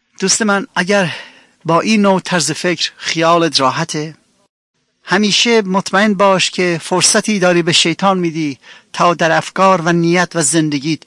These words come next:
رخنه کنه و در نتیجه رابطت رو با خدا شکراب کنه.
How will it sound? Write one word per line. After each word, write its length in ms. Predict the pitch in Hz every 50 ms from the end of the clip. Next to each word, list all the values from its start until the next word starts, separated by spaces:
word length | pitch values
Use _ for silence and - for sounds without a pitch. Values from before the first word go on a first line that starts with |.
| - - - _
رخنه 380 | 160 165 151 - - - 165 185
کنه 440 | - - 160 151 151 143 131 127 - _ - - _ -
و 80 | 156 151
در 180 | 143 185 196
نتیجه 640 | 185 185 180 165 - 170 156 135 160 156 147 131 - - - _ -
رابطت 640 | 156 156 180 185 175 156 165 156 - 196 202 185 -
رو 180 | 180 170 160
با 240 | 139 151 165 160 147
خدا 540 | - - - 151 139 170 175 165 147 135 123 - - - _
شکراب 640 | - - - 151 135 - 139 127 127 156 165 135 -
کنه. 340 | - - 117 98 95 - -